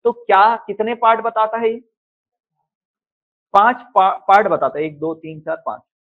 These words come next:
क्या क्या होता है, कुछ याद है क्या? Physical,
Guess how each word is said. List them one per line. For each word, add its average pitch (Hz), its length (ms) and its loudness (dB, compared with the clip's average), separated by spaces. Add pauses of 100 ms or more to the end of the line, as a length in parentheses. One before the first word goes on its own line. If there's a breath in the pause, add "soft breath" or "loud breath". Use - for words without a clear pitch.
क्या 190 140 2
क्या 226 140 -6
होता 214 180 -8
है, 214 40 -8
कुछ 208 200 -14
याद 196 140 -8
है 202 60 -12
क्या? 214 140 -16 (3250)
Physical, 185 560 -6